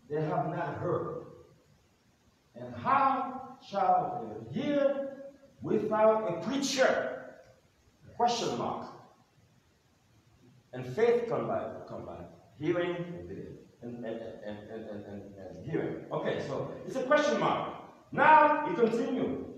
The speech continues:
You know? "And how shall they preach except they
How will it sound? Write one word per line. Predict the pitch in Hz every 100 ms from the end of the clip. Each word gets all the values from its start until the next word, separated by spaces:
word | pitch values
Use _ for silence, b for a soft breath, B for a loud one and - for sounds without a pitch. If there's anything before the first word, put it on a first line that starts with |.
| - - _ _ _ _ _ _ _ _ _ _ _ _ _ _ _ _ _
You | -
know? | 160 - - - - - - - _ _ _ _ _ _ _
"And | - 226 202
how | - 302 311 - - - - - - - _ _ _ _ _ _ _ -
shall | - 233 220 - 330
they | - - -
preach | 330 302 311 - - - - - - _ _ _ _ _ _ _ _ _ _ _ _ _ _ -
except | 190 202 - 262 285 285 285 - - - - - _ _ _ _ _ _ _ _ _ -
they | 147 190